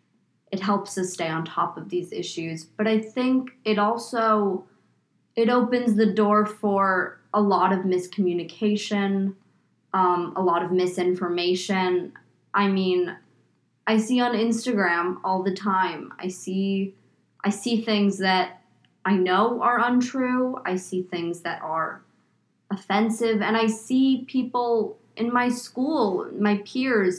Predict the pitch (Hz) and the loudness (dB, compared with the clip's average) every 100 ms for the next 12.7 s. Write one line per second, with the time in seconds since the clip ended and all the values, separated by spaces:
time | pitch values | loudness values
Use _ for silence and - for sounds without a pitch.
0 | - 202 196 - 226 220 208 208 202 190 | -2 -2 -2 -4 -2 0 2 4 2 0
1 | - _ _ _ 214 208 - 226 202 165 | -6 _ _ _ -2 -2 -4 0 0 -2
2 | 135 - - _ _ - 196 190 190 185 | -6 -12 -18 _ _ 0 2 4 2 2
3 | 180 - _ _ _ _ _ _ _ _ | -2 -6 _ _ _ _ _ _ _ _
4 | _ _ 220 254 240 226 - 214 240 240 | _ _ -2 4 4 4 2 4 6 6
5 | 214 220 233 233 208 214 208 202 196 190 | 4 2 0 -2 0 -2 -2 0 0 2
6 | 190 185 175 175 - _ _ _ _ - | 2 2 0 -2 -10 _ _ _ _ -2
7 | 208 214 - 202 190 190 180 170 170 - | 2 4 4 0 0 -2 -2 -2 -6 -6
8 | 170 160 165 - 165 - 170 185 214 214 | -6 -4 -6 -10 -14 -8 -2 2 2 0
9 | - 202 196 190 - 170 170 165 165 - | 0 0 0 -2 -2 -6 -6 -10 -14 -20
10 | _ - 175 165 214 - - - 185 185 | _ -12 -10 -10 -16 -20 -20 -12 -10 -2
11 | 190 180 180 175 170 170 180 180 175 175 | 0 0 -2 -2 -2 -4 -6 -6 -6 -4
12 | 170 165 165 170 165 170 | -4 -4 -4 -4 -4 -6